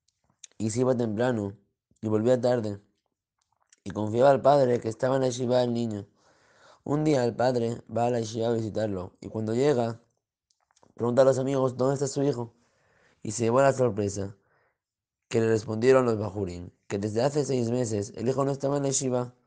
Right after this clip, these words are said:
y el padre no sabía qué hacer, y aparte se sentía muy avergonzado. Fue a consultar a Rav Zilberstein qué hacer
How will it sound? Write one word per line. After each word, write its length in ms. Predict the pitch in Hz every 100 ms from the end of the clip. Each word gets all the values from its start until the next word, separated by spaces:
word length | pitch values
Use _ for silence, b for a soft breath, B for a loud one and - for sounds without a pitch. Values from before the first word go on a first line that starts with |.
| b b b b b
y 100 | -
el 100 | 110
padre 380 | - 139 147 135
no 100 | 139
sabía 360 | 143 135 139
qué 100 | 127
hacer, 440 | 135 139 139 131 117 _ _ _ _ _ _ _ _ _ -
y 100 | 107
aparte 500 | 92 131 127 123 120
se 120 | 120
sentía 340 | 117 110 131
muy 100 | 135
avergonzado. 600 | 139 135 131 135 123 107 - _ _ _ _ _ _ _ _ _ _
Fue 120 | - 139
a 60 |
consultar 800 | 127 120 - 117 123 123 117 110
a 100 | 95
Rav 140 | 110 104
Zilberstein 680 | 104 101 104 - 107 110 - _ _ _ _ _ _ _ _ _ _ _ _ _ _ _ _ _ _ _ _ _ _ _ _
qué 120 | 139
hacer 340 | 139 127 131